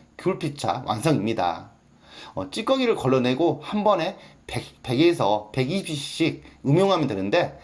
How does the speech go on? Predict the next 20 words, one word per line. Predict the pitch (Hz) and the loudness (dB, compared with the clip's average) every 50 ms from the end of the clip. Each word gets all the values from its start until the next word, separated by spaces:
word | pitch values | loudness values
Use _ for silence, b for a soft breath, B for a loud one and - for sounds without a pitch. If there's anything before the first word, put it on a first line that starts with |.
| B B B | B B B
하루 | - - 220 214 214 | -4 -2 -2 -2 -2
세 | 214 - 277 254 | 0 0 0 0
잔 | 262 226 | 2 0
정도가 | 220 165 135 123 113 113 - | 0 -2 -2 -2 -2 -4 -6
적당합니다. | - - - - 139 - 131 143 147 139 - 90 85 87 - - B B B B B B | -6 -4 -2 0 0 2 2 0 0 0 0 -2 -2 -4 -8 -12 B B B B B B
이 | - - | -12 -10
찻잔의 | - - 233 226 - 247 233 220 196 185 180 - - | -6 -6 -6 -2 0 2 2 2 0 -2 -2 -2 -2
한 | 156 143 | -2 -2
삼분의 | 143 - 208 208 208 135 180 | -2 -2 -4 -4 -2 0 0
이 | 208 190 | 0 2
정도예요. | 175 139 110 98 92 87 85 85 80 - - - - - B B B B B B B B | 0 0 0 0 0 0 -2 -4 -4 -6 -8 -12 -20 -20 B B B B B B B B
맛이 | - 113 135 139 - 175 175 170 | 0 0 0 0 2 2 2 2
뭐 | 131 113 | 2 -2
쓰거나, | 110 - - 220 240 220 202 180 - - - - - | -4 -4 -4 -2 0 0 0 -2 -2 -8 -18 -18 -16
쓰다고 | - - - - - 208 247 247 226 | -16 -14 -12 -6 0 2 2 2 2
하는데 | 214 175 147 143 147 165 143 107 - - | 2 2 2 2 2 2 0 0 -4 -6
저, | - 147 127 131 | -6 -6 -2 0
제가 | 151 170 147 | 0 2 2
먹었을 | 123 127 151 151 151 139 | 4 2 2 0 0 -2
때는 | 127 113 123 147 - | -2 -2 -2 -2 -6